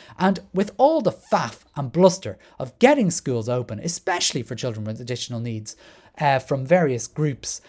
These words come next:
once they did open, all that advocacy, all that massive advocacy, uh, of saying how terrible schools were not to open,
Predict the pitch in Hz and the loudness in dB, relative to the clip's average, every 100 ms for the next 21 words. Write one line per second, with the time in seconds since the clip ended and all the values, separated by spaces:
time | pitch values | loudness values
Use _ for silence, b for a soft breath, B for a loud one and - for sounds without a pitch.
0 | b b 220 339 - 160 151 190 123 120 | b b 2 2 4 2 4 2 2 -2
1 | 120 - _ - 330 320 247 220 - - | -10 -12 _ 6 6 6 2 2 0 -6
2 | - 110 - 208 269 294 285 247 202 - | -8 -10 -4 4 6 6 6 4 2 0
3 | 165 170 208 226 - 180 160 - 135 - | -2 0 0 -2 -2 0 0 -2 -8 -6
4 | 113 117 131 123 131 131 123 - 127 139 | -6 -6 -6 -6 -6 -8 -8 -8 -4 -4
5 | 135 - 233 214 185 - 160 139 131 123 | -4 2 4 4 4 0 -2 -2 -2 -2
6 | 117 120 120 117 | -4 -4 -4 -6